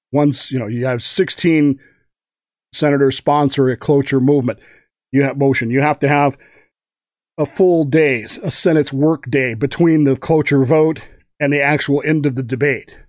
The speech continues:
So it doesn't really, <laughs> it's not like it's an instantaneous thing. Nothing moves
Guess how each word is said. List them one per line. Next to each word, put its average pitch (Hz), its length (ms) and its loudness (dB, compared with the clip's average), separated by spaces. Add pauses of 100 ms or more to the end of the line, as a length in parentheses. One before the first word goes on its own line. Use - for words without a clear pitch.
(120)
So 170 120 -2
it 156 60 -2
doesn't 160 280 0
really, 143 420 0 (300)
<laughs> - 280 -20
it's 170 340 -6
not 196 140 -4
like 151 140 0
it's 131 100 -10
an 143 80 -10
instantaneous 135 680 -2
thing. 160 200 -2
Nothing 196 360 0
moves 151 500 2